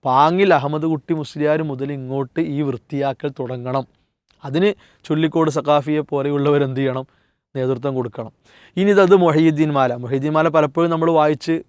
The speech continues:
കേൾപ്പിക്കുന്നതാണ്. എന്തൊക്കെയാണ് മൊഹീദ്ദീൻ മാലയിൽ ഓരോ വരി എടുത്താലും അതെന്ത്, എങ്ങനെ, എങ്ങനെ അതിനെ കറാമത്തായിട്ട് എടുക്കുക? കാരണം അള്ളാഹു സുബ്ഹാനഹു വ തആല മാത്രമായി ചെയ്യുന്ന കാര്യങ്ങൾ, അള്ളാഹുവിൻ്റെ മാത്ര സവിശേഷതകൾ,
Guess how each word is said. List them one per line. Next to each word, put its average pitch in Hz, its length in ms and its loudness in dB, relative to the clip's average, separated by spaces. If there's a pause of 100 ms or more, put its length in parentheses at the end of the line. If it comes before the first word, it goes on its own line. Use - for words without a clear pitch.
കേൾപ്പിക്കുന്നതാണ്. 147 680 -2
എന്തൊക്കെയാണ് 143 760 -2
മൊഹീദ്ദീൻ 127 420 -4
മാലയിൽ 151 260 0
ഓരോ 156 500 4
വരി 156 160 4
എടുത്താലും 151 520 2 (800)
അതെന്ത്, 147 340 -4
എങ്ങനെ, 147 280 -4
എങ്ങനെ 151 340 -6
അതിനെ 147 520 -4
കറാമത്തായിട്ട് 143 580 -2
എടുക്കുക? 139 320 -10 (640)
കാരണം 151 240 2
അള്ളാഹു 170 640 6
സുബ്ഹാനഹു 170 560 2
വ 165 40 0 (100)
തആല 151 300 4
മാത്രമായി 156 760 -2
ചെയ്യുന്ന 147 500 -6
കാര്യങ്ങൾ, 135 520 -4 (480)
അള്ളാഹുവിൻ്റെ 156 580 4
മാത്ര 143 360 -2
സവിശേഷതകൾ, 139 680 -4